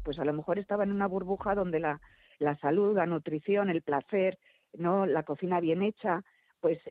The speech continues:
eh, eh, era lo, lo principal en nuestras vidas, ¿no?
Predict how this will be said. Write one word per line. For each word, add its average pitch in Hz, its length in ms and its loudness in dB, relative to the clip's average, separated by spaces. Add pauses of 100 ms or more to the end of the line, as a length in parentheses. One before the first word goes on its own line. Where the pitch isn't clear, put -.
(120)
eh, 160 320 2
eh, 160 240 2
era 196 400 2
lo, 165 440 2
lo 160 160 2
principal 165 640 -2
en 185 140 -2
nuestras 123 420 -4
vidas, 135 380 -6
¿no? 127 200 -8